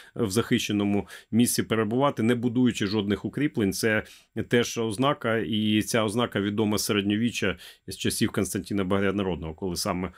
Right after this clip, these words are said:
острів Святого Георгія бу-, вважався найбільш захищеним для слов'ян місцем, е, в усьому Нижньому Дніпрі.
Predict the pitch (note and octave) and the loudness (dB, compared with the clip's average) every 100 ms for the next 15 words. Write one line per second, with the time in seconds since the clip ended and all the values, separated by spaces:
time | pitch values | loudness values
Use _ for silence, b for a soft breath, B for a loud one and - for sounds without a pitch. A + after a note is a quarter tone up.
0 | B B G#2+ - F#2+ - F#2 G2+ F#2+ B2+ | B B -2 -2 -4 -6 -2 0 2 2
1 | B2 G2 F#2+ A#2 G#2+ G2+ A2+ - G#2 A#2+ | 2 0 -2 -4 -2 0 -2 0 2 2
2 | A#2 A#2 G2 G2+ C3 - A2 G2+ F#2+ F#2 | 2 0 0 -2 -2 -2 -2 0 0 -2
3 | A2 G2+ A2+ A2 B B B G2+ A#2 A#2+ | 0 0 0 0 B B B 4 6 6
4 | - G2 G2 G2+ G2+ G2 G2 A2+ G#2+ G#2+ | 2 0 -2 -2 -2 -2 -2 0 2 2
5 | G2+ G#2 G2+ F2+ G2+ - E2 | 2 0 0 0 -2 -4 -10